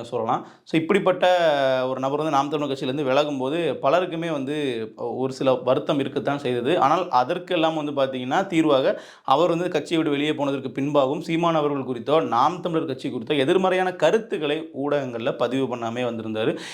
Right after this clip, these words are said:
இது வந்து நாம் தமிழர் கட்சியினுடைய தம்பிகளிடையே பெருமளவு வரவேற்பை வந்து பெற்றது. "ஆ, இப்படி தான் இருக்கணும், கட்சியை விட்டு வெளியே போனாலும் தாங்கள் வந்து வளர்க்கப்பட்ட கட்சியில வந்து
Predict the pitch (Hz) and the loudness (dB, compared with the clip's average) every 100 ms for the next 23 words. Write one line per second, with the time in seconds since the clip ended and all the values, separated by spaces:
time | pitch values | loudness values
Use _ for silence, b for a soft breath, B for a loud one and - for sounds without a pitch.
0 | B B 165 220 220 190 156 156 196 185 | B B 4 6 6 4 4 4 2 -4
1 | 170 151 147 143 127 131 156 147 131 151 | -4 -4 -4 -4 -2 0 0 0 0 0
2 | 151 123 131 175 156 175 196 156 180 131 | 0 -2 -2 -2 0 2 2 4 4 4
3 | 143 208 202 139 131 127 131 120 117 117 | 2 2 0 -2 -2 -2 -4 -4 -6 -4
4 | 117 110 B B _ 123 127 127 139 147 | -4 -6 B B _ 2 2 2 2 2
5 | 147 135 131 127 120 123 147 139 135 127 | -2 -4 -4 -2 -2 -2 0 0 0 2
6 | 139 147 135 127 135 220 247 226 - - | 2 2 2 0 0 0 0 0 -2 0
7 | 147 151 143 156 139 139 139 127 107 127 | 2 2 2 2 2 2 -2 -2 0 -2
8 | - 135 127 120 | -2 -2 -2 -2